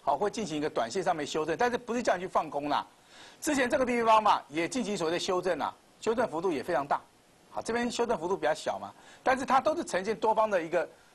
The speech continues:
走势，它没有改变啊。但是在高档区，你现在没有看到任何的一个讯号，它告诉你啊，现在是走空了。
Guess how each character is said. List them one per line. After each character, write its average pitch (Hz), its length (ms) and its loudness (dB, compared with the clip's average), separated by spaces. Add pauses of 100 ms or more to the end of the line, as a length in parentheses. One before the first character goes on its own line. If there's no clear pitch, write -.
(120)
走 127 180 -2
势， 160 80 -8
它 240 140 4
没 247 80 0
有 294 100 6
改 139 280 2
变 190 240 -2
啊。 104 120 -2 (640)
但 285 160 4
是 285 80 -6
在 294 100 4
高 294 220 6
档 196 160 4
区， 254 100 -2
你 175 240 -6
现 285 140 0
在 240 60 2
没 254 100 0
有 262 120 4
看 226 260 2
到 226 120 6 (120)
任 320 200 4
何 180 220 -2
的 190 100 0
一 190 60 -2
个 190 80 0
讯 196 220 -4
号， 170 160 4
它 185 100 4
告 196 180 4
诉 175 140 -4
你 135 100 -6
啊， 117 140 -2 (260)
现 202 160 0
在 185 80 -2
是 175 40 -4
走 107 240 -4
空 147 260 -2
了。 117 100 -4